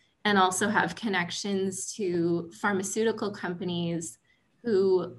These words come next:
will also, you know, be able to sort of feed back to us where certain, um, I guess, strategic interests lie and where those pharma companies are moving. And I think having those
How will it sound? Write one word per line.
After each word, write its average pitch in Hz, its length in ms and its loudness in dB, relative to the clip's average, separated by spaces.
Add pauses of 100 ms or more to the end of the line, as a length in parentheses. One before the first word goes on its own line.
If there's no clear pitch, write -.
will 196 520 0
also, 196 640 2
you 196 160 0
know, 190 140 0
be 175 180 2
able 190 180 0
to 202 160 -4
sort 196 240 -2
of 175 220 -6
feed 190 300 -2
back 170 440 2
to 185 240 0
us 170 520 -2 (180)
where 180 600 0
certain, 180 880 -2 (340)
um, 170 480 0 (320)
I 190 40 -2
guess, - 200 -4
strategic 196 760 -2
interests 196 500 -4
lie 190 480 -2 (560)
and 202 180 2
where 175 200 2
those 180 260 -2
pharma 185 320 -2
companies 175 520 -4
are 170 140 -4
moving. 190 640 -4
And 190 120 -2
I 196 80 0
think 180 500 -8 (500)
having 190 800 -2 (140)
those 180 800 0